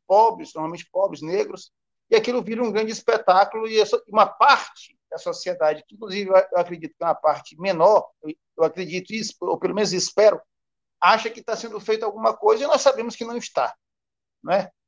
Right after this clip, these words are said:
Qual é a minha pergunta? Porque a gente sabe que o problema da droga é, é, é um estado paralelo e que não tá preso a um território. A, a droga, a droga que circula no Brasil, ela não tá,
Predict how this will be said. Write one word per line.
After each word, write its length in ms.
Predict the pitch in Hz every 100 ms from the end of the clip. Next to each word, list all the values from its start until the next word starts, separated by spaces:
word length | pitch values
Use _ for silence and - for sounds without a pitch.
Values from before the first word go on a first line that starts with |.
| -
Qual 100 | 269
é 40 | 277
a 20 |
minha 140 | 262
pergunta? 500 | 226 196 147 147 156
Porque 140 | 175 254
a 20 |
gente 160 | 254
sabe 300 | 240 277 262
que 120 | - 247 -
o 60 | -
problema 220 | 196 190
da 120 | 180
droga 480 | 156 196 202 147 - _ _
é, 160 | - -
é, 180 | 156 -
é 20 |
um 40 | 226
estado 320 | - 214 214
paralelo 600 | 240 240 226 185 233 285 - _
e 80 | -
que 140 | - 240
não 180 | 254
tá 140 | 254 240
preso 320 | - 226 233
a 60 | 247
um 40 |
território. 680 | 262 247 269 208 170 139 - _ - - - -
A, 240 | 156 170
a 20 |
droga, 480 | 151 170 220 240 127 - _ _ _ 185 _
a 80 | 170
droga 240 | 180 240
que 100 | 240
circula 540 | 226 226 208 - 196 185
no 100 | 170
Brasil, 460 | 170 160 143 220
ela 80 | 226
não 120 | 233
tá, 440 | 226 247 294 311